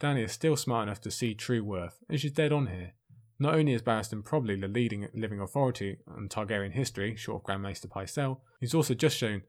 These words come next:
that he's willing to tell that history true, with none of Jorah's inherent bias. He's an incredible resource, even without the use of arms that he's already proven,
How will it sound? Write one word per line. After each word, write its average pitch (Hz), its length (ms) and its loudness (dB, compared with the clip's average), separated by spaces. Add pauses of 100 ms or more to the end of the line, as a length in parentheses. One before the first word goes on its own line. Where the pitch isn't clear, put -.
(120)
that 123 60 -4
he's 107 140 -2
willing 117 220 0
to 101 100 -10
tell 143 240 4
that 98 120 2
history 98 300 -6
true, 90 340 -4 (140)
with 113 120 -4
none 147 140 2
of 120 120 0
Jorah's 120 280 4
inherent 110 360 -2
bias. 101 440 -2 (680)
He's 127 100 4
an 135 80 6
incredible 131 420 8
resource, 120 560 2
even 123 220 2
without 123 240 2
the 117 80 -4
use 95 160 -4
of 95 120 -6
arms 92 200 -4
that 95 60 -6
he's 98 120 -6
already 98 200 -6
proven, 95 440 -4